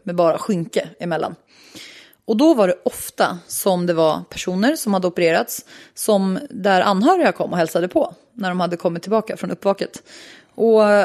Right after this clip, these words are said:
vi släppte alltid in, vi hade som policy,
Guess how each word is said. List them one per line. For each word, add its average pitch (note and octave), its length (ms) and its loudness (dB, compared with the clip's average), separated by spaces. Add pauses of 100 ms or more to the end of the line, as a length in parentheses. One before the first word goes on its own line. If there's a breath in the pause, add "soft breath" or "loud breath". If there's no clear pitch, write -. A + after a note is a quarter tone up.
(220)
vi B3 300 2
släppte C#4+ 420 0
alltid G3+ 220 0
in, A#3+ 160 4
vi F#3+ 80 2
hade G3+ 200 2
som E3 140 -6
policy, F3 640 -6